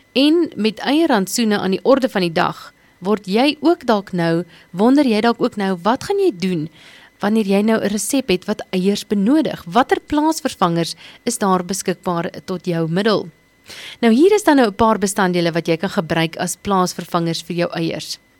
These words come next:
Eerstens, kommersiële eiervervangers is 'n gewilde plaasvervanger wat in winkels verkoop word. Jy kan dit sommer by jou naaste gesondheid of jou vegan-vriendelike produkwinkel aanskaf.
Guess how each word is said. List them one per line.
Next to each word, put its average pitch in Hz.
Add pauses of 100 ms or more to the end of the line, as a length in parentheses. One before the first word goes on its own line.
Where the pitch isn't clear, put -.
(540)
Eerstens, 339 (280)
kommersiële 240 (100)
eiervervangers 196
is -
'n 247
gewilde 214
plaasvervanger 190 (340)
wat 240
in 285
winkels 196
verkoop 196
word. - (240)
Jy 254
kan 330
dit 330
sommer 320
by 254
jou 214
naaste 180
gesondheid 233
of 214
jou 170
vegan-vriendelike 190
produkwinkel 170
aanskaf. -